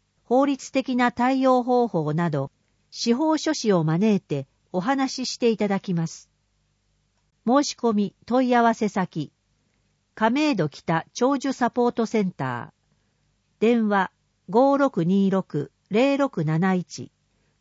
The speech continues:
ファックス、五六二六零一三三。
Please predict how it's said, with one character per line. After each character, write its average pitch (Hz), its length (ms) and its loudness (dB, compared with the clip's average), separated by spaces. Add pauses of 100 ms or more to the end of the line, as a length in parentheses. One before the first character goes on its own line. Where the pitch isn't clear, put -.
フ - 80 -2
ァ 277 40 4
ッ 277 40 -2
ク - 100 -20
ス、 - 280 -12 (540)
五 285 260 4
六 277 260 2
二 190 280 2
六 165 420 -4 (260)
零 269 340 2
一 269 140 -8
三 170 320 -2
三。 135 380 -6